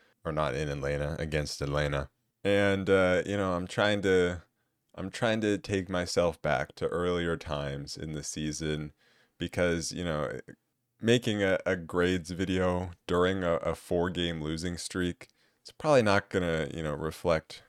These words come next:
really well on the Kings. There's probably gonna be some bad grades. I gotta make sure, you know, I'm encompassing the whole season, but right now that's, you know, it's kinda hard to think like that. But anyways, that is it for this episode of The Roll Report. I will be back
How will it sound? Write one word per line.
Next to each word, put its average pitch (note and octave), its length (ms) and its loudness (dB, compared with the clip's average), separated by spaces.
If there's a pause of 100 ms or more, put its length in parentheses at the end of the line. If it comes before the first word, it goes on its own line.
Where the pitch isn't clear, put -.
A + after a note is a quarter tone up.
(180)
really E2+ 600 0
well F2 280 4
on F2 120 0
the E2+ 100 -4
Kings. F2 280 -4
There's E2+ 120 -6
probably F#2+ 240 2
gonna E2 160 -4
be E2 140 -2
some D2+ 340 -6
bad D#2 320 4
grades. D#2 340 -2
I E2 80 0
gotta E2+ 180 2
make E2 180 -2
sure, F2 180 -2
you D#2 140 0
know, D2+ 200 -2 (760)
I'm F#2+ 100 -8
encompassing A2 720 -4
the F#2+ 120 4
whole B2 320 8
season, F#2 640 0
but F2+ 180 4
right G2 200 4
now F#2 260 4
that's, F2+ 320 -2
you F#2 100 -6
know, E2 100 -2
it's F2 140 -4
kinda F2+ 320 2
hard F2+ 220 6
to E2+ 80 0
think F2+ 280 -2
like E2 240 2
that. D#2 300 4 (500)
But B2 120 2
anyways, G#2 360 6
that F#2 180 6
is E2 200 2
it D2 260 0
for D2+ 240 -2
this - 380 -6
episode D#2+ 520 -4
of G2+ 200 6
The F2+ 100 4
Roll E2+ 220 4
Report. D#2+ 500 0 (560)
I A2+ 60 4
will A#2+ 100 10
be A2 140 6
back F2+ 480 6